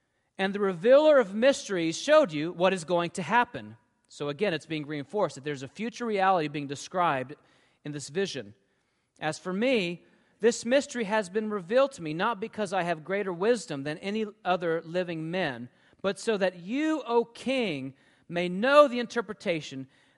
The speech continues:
that you may understand what went through your mind." And the reason Nebuchadnezzar needed to understand this was because he needed to repent and be humble before God. Okay, and we learned that in a couple, couple chapters later. That, that's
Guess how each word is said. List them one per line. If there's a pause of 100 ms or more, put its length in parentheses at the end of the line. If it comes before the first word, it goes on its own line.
that
you
may
understand (340)
what
went
through
your
mind."
And
the
reason
Nebuchadnezzar
needed
to
understand
this
was
because
he
needed
to
repent (160)
and
be
humble
before
God. (840)
Okay,
and
we
learned
that
in
a
couple, (200)
couple (240)
chapters
later. (320)
That,
that's